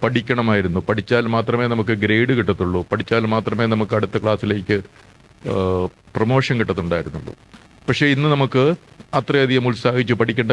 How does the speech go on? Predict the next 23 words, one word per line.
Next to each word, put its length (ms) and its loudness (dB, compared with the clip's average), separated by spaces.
കാര്യമില്ല. 420 0
പഠിച്ചില്ലെങ്കിലും 580 0
നമുക്ക് 220 -2
പ്രൊമോഷൻ 420 2
കിട്ടും, 240 0
പഠിച്ചില്ലെങ്കിലും 600 0
നമുക്ക് 220 0
എ 80 0
പ്ലസ് 280 0
കിട്ടും. 240 0
ആ, 60 0
എ 120 2
പ്ലസ് 260 -2
കിട്ടിയ, 240 0
എല്ലാത്തിനും 360 0
എ 80 0
പ്ലസ് 200 0
കിട്ടിയ 260 2
ആൾക്ക് 200 2
വലിയ 240 4
വിവരം 280 4
ഉണ്ടാവണമെന്നുമില്ല, 760 0
ഉണ്ടാകണമെന്നില്ല 760 2